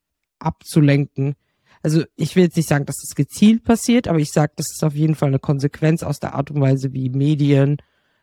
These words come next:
äh, und auch andere Staaten im Moment mit Deutschland umgehen.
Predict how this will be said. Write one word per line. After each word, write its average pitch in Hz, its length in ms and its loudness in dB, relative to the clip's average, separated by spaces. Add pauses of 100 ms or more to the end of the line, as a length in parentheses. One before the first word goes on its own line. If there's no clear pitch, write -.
(140)
äh, 143 260 4
und 180 320 0
auch 247 140 0
andere 196 340 4
Staaten 190 460 -2
im 135 100 0
Moment 135 400 -2
mit 170 140 -2
Deutschland 151 420 0
umgehen. 139 460 0